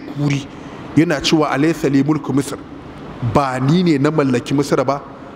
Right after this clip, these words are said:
"Wa hadhihi al-anharu tajri min tahti." Kan nan ga ƙoramu suna gudana a ƙarƙashina.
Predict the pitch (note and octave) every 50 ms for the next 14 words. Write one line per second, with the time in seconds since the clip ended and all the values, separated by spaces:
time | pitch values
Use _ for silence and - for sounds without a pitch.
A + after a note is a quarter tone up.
0 | - - - B2 C3 B2+ A#2 D#3 D#3+ E3+ F3+ D#3+ C#3+ C3 C#3 D3+ D#3+ D#3 C#3+ C3+
1 | B2+ B2 C#3 D3 D3 C#3 C3+ C#3+ - - E3+ D3 C#3 C3+ C3+ C#3+ C#3+ C#3+ C#3 -
2 | - C#3 - B2 - - - - - - - - - - - - - - - -
3 | F3+ E3+ E3 E3 D#3+ D3 D3 C#3+ C#3+ - D3 C3+ C3+ C3+ C3+ D3 E3 E3+ E3+ -
4 | F#3+ F3+ E3 C#3+ A#2+ B2+ B2+ D3 D3+ D#3 D#3+ D3+ C3 A2+ A2+ - B2+ A2+ A#2+ A#2+
5 | - - C3 B2 B2+ A#2